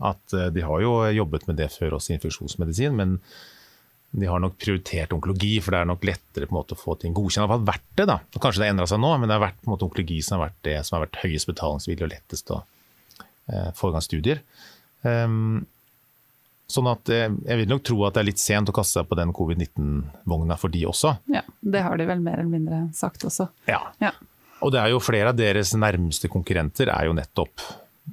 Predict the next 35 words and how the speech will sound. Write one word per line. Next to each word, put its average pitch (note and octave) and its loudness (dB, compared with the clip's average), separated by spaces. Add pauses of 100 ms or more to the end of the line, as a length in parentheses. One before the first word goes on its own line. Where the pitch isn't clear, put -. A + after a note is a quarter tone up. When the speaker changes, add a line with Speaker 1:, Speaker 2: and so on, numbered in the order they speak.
(100)
Speaker 1:
det F#2 -2
er E2 0
vel E2 -2
fire E2 -2
av F#2 0
de A2+ 2
som G2+ 0
på F2 0
en E2 -2
måte E2 0
har D#2+ -2
tilsvarende D2+ -4
teknologi F#2 -2
som E2 0
nå D2 0
er D2 -2 (520)
på - -8
en D2+ -4
måte - -8
har D#2+ -2
lager C#2+ -4
en D#2+ -10 (100)
covid E2+ -4
nitten-vaksine. - -6 (380)
Men C#3+ 2
det D3+ 2
er - 0
klart B2 0
at A2 2
de G2+ 2
er G2 4
jo G2 2
da F2+ 2
godt - -6
posisjonert D2+ -4